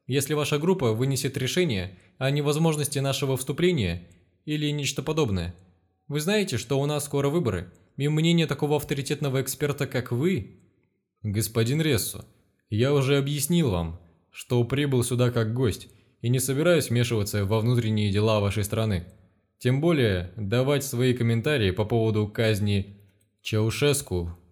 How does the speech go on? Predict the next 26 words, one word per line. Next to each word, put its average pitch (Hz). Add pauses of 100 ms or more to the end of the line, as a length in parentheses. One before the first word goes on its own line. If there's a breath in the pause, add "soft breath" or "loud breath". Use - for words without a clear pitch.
(220)
происшедшей 120
так 104
давно. 101 (480)
Не 123
сомневаюсь, 165
что -
любое 120
моё 117
слово 143
будет 107 (320 loud breath)
истолковано 120
неправильно, 113 (280 soft breath)
как 120
правящей 117
партии, 117 (180 loud breath)
так 127
и 127
оппозиции. 120 (640)
Насколько 170
я 160
понял, 151
ваше 127
издание 131
поддерживает 127
оппозиционные 104
силы. 95